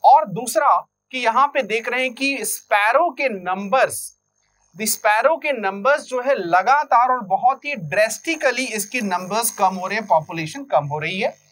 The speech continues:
तो इसके संरक्षण और जागरूकता बढ़ाने के लिए वर्ष दो हज़ार दस से पहली बार विश्व गौरैया दिवस मनाया जाना start हुआ।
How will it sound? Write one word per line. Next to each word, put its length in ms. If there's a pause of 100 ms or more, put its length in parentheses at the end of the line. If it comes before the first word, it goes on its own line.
(460)
तो 80
इसके 360
संरक्षण 540
और 320
जागरूकता 600
बढ़ाने 460
के 200
लिए 380 (600)
वर्ष 300
दो 340
हज़ार 320
दस 260 (100)
से 120
पहली 500
बार 260
विश्व 300
गौरैया 480
दिवस 440
मनाया 480 (340)
जाना 400 (160)
start 360 (100)
हुआ। 240